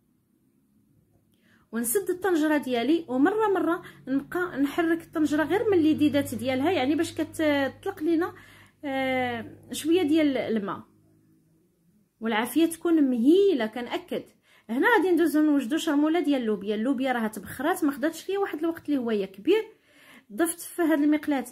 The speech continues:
زيت البلديه، شرموله اللي صايبنا مع بعضياتنا، وعندي هنايا مطيشه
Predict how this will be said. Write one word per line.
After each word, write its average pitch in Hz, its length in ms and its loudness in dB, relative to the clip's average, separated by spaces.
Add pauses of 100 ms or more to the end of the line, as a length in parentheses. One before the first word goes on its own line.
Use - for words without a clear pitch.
زيت 226 260 -8
البلديه، 285 500 -2 (300)
شرموله 339 500 4
اللي 330 120 4
صايبنا 294 380 0
مع 226 180 0
بعضياتنا، 202 800 -8
وعندي 262 400 -6
هنايا 220 480 -2
مطيشه 277 600 -4